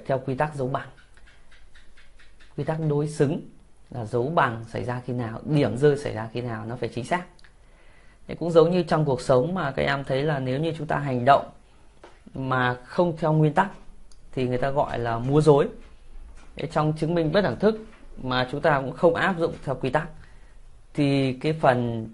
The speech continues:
chứng minh của chúng ta là nguy cơ chúng ta làm sai là rất lớn.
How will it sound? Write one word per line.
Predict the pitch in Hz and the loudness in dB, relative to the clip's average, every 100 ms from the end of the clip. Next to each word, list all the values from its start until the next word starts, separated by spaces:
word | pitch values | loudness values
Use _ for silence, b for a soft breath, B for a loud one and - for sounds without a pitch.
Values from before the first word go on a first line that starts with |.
| - | -6
chứng | 135 | 2
minh | 156 147 | 4 4
của | 120 | 2
chúng | 131 135 | -2 -2
ta | 139 123 | -2 -2
là | 117 110 117 | -4 -6 -4
nguy | 139 143 | 0 -2
cơ | 147 151 135 127 | 2 4 4 2
chúng | 127 | -4
ta | 127 131 117 - b b b b b | -4 -2 -2 -6 b b b b b
làm | 131 113 | -4 -2
sai | 117 131 120 113 | -2 -2 0 -2
là | 110 | -2
rất | 120 | 0
lớn. | 156 139 | 2 2